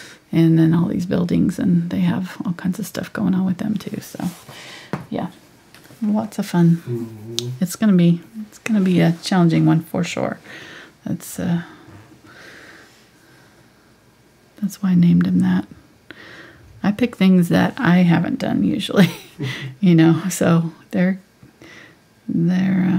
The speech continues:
Speaker 1: uh, seeing me work out, you know, details and things that, uh, I, you know, those, those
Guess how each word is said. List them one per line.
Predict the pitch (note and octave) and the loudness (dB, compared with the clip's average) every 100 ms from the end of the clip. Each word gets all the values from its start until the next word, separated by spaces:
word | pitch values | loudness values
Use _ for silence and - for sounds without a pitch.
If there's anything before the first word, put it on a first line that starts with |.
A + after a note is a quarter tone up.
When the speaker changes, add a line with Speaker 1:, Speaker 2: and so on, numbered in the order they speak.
| F3+ | -4
Speaker 1:
uh, | - | -8
seeing | - G3 F3 F3 | -10 -2 2 4
me | F3+ | 2
work | F3 F#3+ - - | 0 -4 -8 -4
out, | F3 - - - _ _ _ _ _ _ _ _ _ _ _ _ _ G#3+ | -4 -4 -8 -18 _ _ _ _ _ _ _ _ _ _ _ _ _ -6
you | G3+ | -4
know, | - F3+ - - | -4 -6 -10 -6
details | G3 - - G#3 - | -6 -6 -8 -8 -4
and | F#3+ | -4
things | - - G3 - - _ _ _ - | -2 -2 -4 -6 -20 _ _ _ -10
that, | G#3+ A3 - - | -8 -8 -14 -10
uh, | G#3 G3 - _ _ _ _ _ _ _ _ _ - - _ - | -8 -8 -12 _ _ _ _ _ _ _ _ _ -20 -20 _ -4
I, | G3 F3+ C4+ D4 D#4+ | 0 2 0 -6 -6
you | F#3+ E3+ | 0 4
know, | D#3+ D#3+ - | 2 0 -6
those, | - F#3 F#3 F3 - - | -2 2 2 -2 -12 0
those | F#3 F#3+ | 2 2